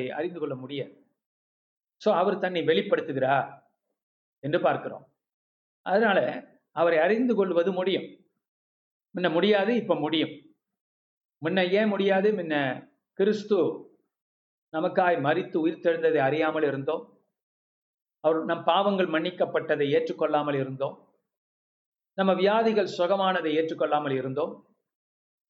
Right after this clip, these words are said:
இப்போதோ நாம் அதை பெற்றுக்கொண்டோம்.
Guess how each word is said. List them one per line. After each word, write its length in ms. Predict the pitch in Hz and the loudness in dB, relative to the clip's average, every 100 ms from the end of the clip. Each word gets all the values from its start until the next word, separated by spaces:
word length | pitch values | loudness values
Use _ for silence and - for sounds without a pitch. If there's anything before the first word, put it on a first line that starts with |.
| _ _ | _ _
இப்போதோ 520 | 185 - 240 - 196 131 147 - - _ _ _ _ _ _ | -8 -2 -2 0 0 0 -2 -4 -12 _ _ _ _ _ _
நாம் 340 | 151 190 185 139 - - _ _ _ _ _ _ _ | -2 0 0 -4 -8 -16 _ _ _ _ _ _ _
அதை 220 | 170 180 170 139 - - _ | 0 2 2 0 -4 -14 _
பெற்றுக்கொண்டோம். 640 | 165 165 214 160 139 131 | 0 2 0 0 0 -2